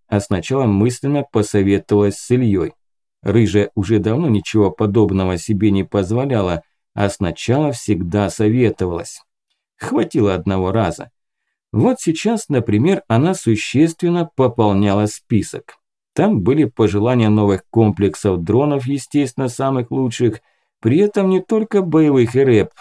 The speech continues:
но еще и разведывательных, которые могли вести скрытое наблюдение на очень больших дистанциях. Мила, соответственно, высказала пожелание о стационарной системе РЭП,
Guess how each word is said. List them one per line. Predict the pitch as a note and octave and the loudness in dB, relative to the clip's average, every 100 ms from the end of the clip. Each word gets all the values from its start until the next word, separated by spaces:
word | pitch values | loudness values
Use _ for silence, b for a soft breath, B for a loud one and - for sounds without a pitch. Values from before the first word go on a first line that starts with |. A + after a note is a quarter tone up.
| - | -4
но | G2+ A#2 G#3+ | 0 2 2
еще | A3 - - C#3+ | 0 -4 0 4
и | E3 | 4
разведывательных, | E3+ D3+ D#3+ D3 F#2+ F#2+ F2 - E2+ D#2 _ _ _ | 2 -2 2 2 2 0 -2 -2 -4 -6 _ _ _
которые | A2 G2+ A#2 G#2 G2+ | -2 0 4 4 4
могли | G2+ G2 F#2+ | 2 0 -2
вести | F2+ - C3+ A#2 B B | -2 -2 -2 -2 B B
скрытое | - - A#2+ B2 G#2+ G#2+ G2+ | -18 -4 2 2 2 2 2
наблюдение | G2 F#2 F#2+ F#2+ C#3+ C3+ | 0 0 -2 -2 -2 0
на | A#2+ A2+ | 2 2
очень | A#2 G#2+ A2 G#2+ | 2 2 2 0
больших | G2 G#2 - A2+ G2 | 2 0 0 -2 0
дистанциях. | G#2+ A#2+ - C#3 F#2+ E2 - - _ _ _ _ _ _ _ _ - | -2 -4 -2 -2 -2 -4 -10 -12 _ _ _ _ _ _ _ _ -2
Мила, | G#2+ C#3 C4 B3 | 2 4 4 0
соответственно, | - A#2+ G#2+ - D3 G#3 - F#3+ | 0 -2 -2 0 0 0 -2 -2
высказала | C#3+ C3 E3+ - F3 E3 D#3+ | 2 2 0 0 -2 2 0
пожелание | D#3 C3 A2 A2 D3+ D#3+ - | 2 0 2 2 2 0 0
о | B2 | -4
стационарной | A#2+ - G#2+ - G#2+ G2+ C3 C#3+ D#3 C#3+ | -2 0 0 0 0 2 0 0 -2 -4
системе | C3+ A#2+ - C3+ D#3 E3+ | -6 -8 -6 -2 0 0
РЭП, | C3 A#2+ A2 | 2 2 2